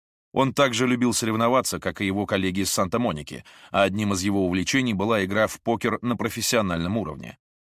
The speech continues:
Морхейм потратил годы, пытаясь найти способы угодить Котику и при этом не растерять то, что делало Blizzard великой компанией.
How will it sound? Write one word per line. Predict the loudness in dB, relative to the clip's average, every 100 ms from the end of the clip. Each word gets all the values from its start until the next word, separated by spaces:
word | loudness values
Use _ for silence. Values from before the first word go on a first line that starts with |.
| _
Морхейм | 0 2 4 2 2
потратил | 2 2 2 0 0
годы, | 2 2 0
пытаясь | -4 0 0 0
найти | -2 -2 -2
способы | 0 0 0 0
угодить | 0 0 -2 -2
Котику | 2 2 2 0
и | 0 0
при | 2
этом | 0 2 0
не | 0
растерять | 0 0 0 0 -2 0
то, | 0
что | 0 -2
делало | 0 0 2 0
Blizzard | 0 -2 -2 -2 -2
великой | 0 0 -2
компанией. | -2 0 0 0 -4 -14